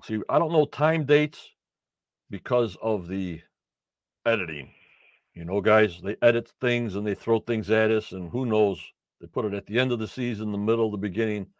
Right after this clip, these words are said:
I have no idea of the timeline. But at one time, uh, last year, they set up the triangle. You know, everybody's talking about the stone triangle from nineteen thirty-nine and nineteen thirty-seven. Everything was going off the stone triangle.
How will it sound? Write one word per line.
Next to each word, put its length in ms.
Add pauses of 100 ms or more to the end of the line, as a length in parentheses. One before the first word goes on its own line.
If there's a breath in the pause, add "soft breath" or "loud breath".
I 120
have 200
no 180
idea 340
of 100
the 100
timeline. 540 (1300)
But 140
at 120
one 280
time, 440 (600)
uh, 100
last 440
year, 300 (1600)
they 220
set 300
up 200 (240)
the 100
triangle. 760
You 100
know, 120
everybody's 300
talking 260
about 200
the 80
stone 340
triangle 480
from 180
nineteen 380
thirty-nine 540
and 100
nineteen 380
thirty-seven. 680
Everything 300
was 140
going 240
off 220
the 80
stone 400
triangle. 600